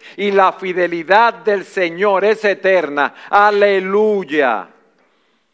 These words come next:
Si no fuera por su misericordia, todos estaríamos perdidos, sin esperanza. Si no fuera por su fidelidad, no podríamos perseverar.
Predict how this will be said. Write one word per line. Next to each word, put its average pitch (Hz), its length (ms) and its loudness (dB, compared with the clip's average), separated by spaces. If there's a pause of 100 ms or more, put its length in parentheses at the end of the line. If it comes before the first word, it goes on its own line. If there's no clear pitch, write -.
Si 233 140 -4
no 277 160 2
fuera 277 280 2
por 247 140 0
su 247 80 -4
misericordia, 240 920 0
todos 254 440 2
estaríamos 202 640 0
perdidos, 214 640 0
sin 185 220 -10
esperanza. 175 880 -2 (340)
Si 233 200 -4
no 254 200 0
fuera 254 400 0
por 220 180 0
su 294 280 -4
fidelidad, 202 680 0 (200)
no 214 260 0
podríamos 185 680 0 (160)
perseverar. 170 960 0